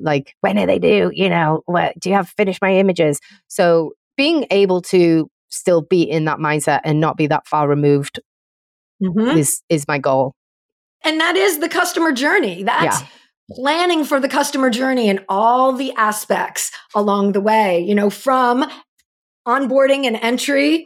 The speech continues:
Speaker 2: all the
Speaker 1: Mm-hmm.
Speaker 2: way through what do you automate? I mean, this is my peak framework, right? The
Speaker 1: Right.
Speaker 2: product, E is for entry, A is for automation, and K is for keep in touch. That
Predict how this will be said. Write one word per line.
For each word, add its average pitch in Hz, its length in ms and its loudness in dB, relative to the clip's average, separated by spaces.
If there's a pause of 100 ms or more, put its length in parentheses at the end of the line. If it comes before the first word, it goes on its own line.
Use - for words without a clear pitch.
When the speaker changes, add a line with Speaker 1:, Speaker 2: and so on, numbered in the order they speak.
(320)
Speaker 2:
all 156 220 2
the 175 80 4
Speaker 1:
Mm-hmm. - 40 0
Speaker 2:
way 269 140 2
through 262 360 0
what 220 160 2
do 254 80 0
you 254 140 2
automate? 247 560 0
I 240 60 -2
mean, 240 160 0
this 285 140 0
is 254 120 -4
my 254 180 0
peak 262 260 -6
framework, 233 540 -2
right? 220 320 0
The 202 60 -10
Speaker 1:
Right. 240 300 0
Speaker 2:
product, 262 300 -2 (300)
E 269 120 2
is 269 140 -2
for 254 100 0
entry, 254 520 -2
A 240 160 4
is 254 120 0
for 240 140 -2
automation, 226 520 0
and 208 140 0
K 220 160 -2
is 226 120 -4
for 226 120 -4
keep 220 200 -8
in 214 100 -2
touch. 285 280 -4 (320)
That 240 280 0